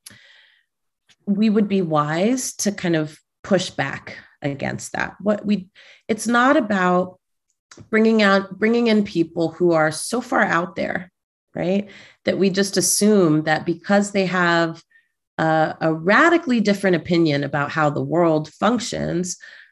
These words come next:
um, that that somehow is creating a more, um, um, inclusive or, uh, rigorous environment.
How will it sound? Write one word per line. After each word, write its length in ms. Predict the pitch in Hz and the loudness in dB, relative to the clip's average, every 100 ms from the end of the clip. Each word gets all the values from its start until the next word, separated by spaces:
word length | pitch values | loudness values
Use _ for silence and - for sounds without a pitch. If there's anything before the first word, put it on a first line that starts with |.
| - | -2
um, 180 | 180 180 | 0 2
that 180 | 190 | 0
that 200 | 190 202 202 | 2 0 2
somehow 440 | 202 208 202 196 | 2 4 4 4
is 140 | 175 | 2
creating 680 | - - 170 156 156 156 147 | -2 0 2 4 4 2 0
a 80 | 147 | 0
more, 720 | 139 139 139 143 139 139 139 - - _ _ - | 2 2 2 2 2 0 -2 -10 -20 _ _ -10
um, 720 | 80 80 82 82 - - _ _ _ _ - - | -6 -4 -4 -6 -8 -12 _ _ _ _ -14 -10
um, 480 | 160 170 170 170 - - | -8 -6 -6 -8 -12 -4
inclusive 1040 | 170 156 - 165 165 165 156 147 147 - - | -2 -2 0 0 2 0 2 2 0 -6 -4
or, 600 | 143 139 139 135 135 - _ _ _ | -2 0 0 -2 -4 -12 _ _ _
uh, 140 | 147 143 | -8 -6
rigorous 640 | 147 160 170 160 135 131 - | -2 0 2 2 0 -2 -6
environment. 880 | 143 131 135 139 131 - - - | -6 -2 0 0 -2 -8 -12 -14